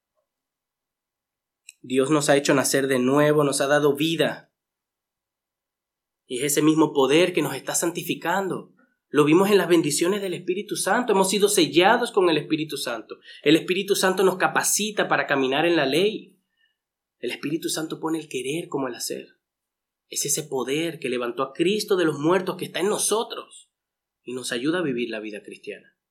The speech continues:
Así que nada es imposible. ¿Conocen el versículo de todo lo puesto,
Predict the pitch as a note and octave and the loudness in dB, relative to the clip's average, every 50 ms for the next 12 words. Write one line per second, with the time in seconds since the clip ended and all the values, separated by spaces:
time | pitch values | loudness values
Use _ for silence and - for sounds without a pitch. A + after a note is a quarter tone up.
0 | _ _ _ _ _ _ _ _ _ _ _ _ _ _ _ _ _ _ _ _ | _ _ _ _ _ _ _ _ _ _ _ _ _ _ _ _ _ _ _ _
1 | - - - - - C3+ B2 A#2+ A#2+ C3+ D#3 D3 - - D3 C#3+ - A2+ - - | -12 -12 -10 -8 -8 -6 -6 -4 -6 -6 -4 -4 -4 -4 -4 -6 -6 -10 -8 -6
2 | - E3 E3 - - - _ _ _ _ _ _ _ _ _ _ _ _ _ _ | -4 -4 -6 -6 -10 -20 _ _ _ _ _ _ _ _ _ _ _ _ _ _
3 | _ _ _ _ _ _ _ _ _ _ _ _ _ _ - A#2+ A#2 B2+ B2 C#3+ | _ _ _ _ _ _ _ _ _ _ _ _ _ _ -10 -8 -6 -6 -4 -6
4 | D3+ D3 C#3+ C#3 C3+ C3 A#2+ - D3 C#3+ - D3+ C#3 C3+ - C#3 D3+ D3 C#3 C#3+ | -4 -4 -4 -2 -2 -2 -2 -4 -6 -4 -2 -2 -2 -2 -2 -2 -2 -2 -2 -2
5 | D3 D3+ D#3 D3+ D3+ - | -2 -2 -4 -4 -4 -12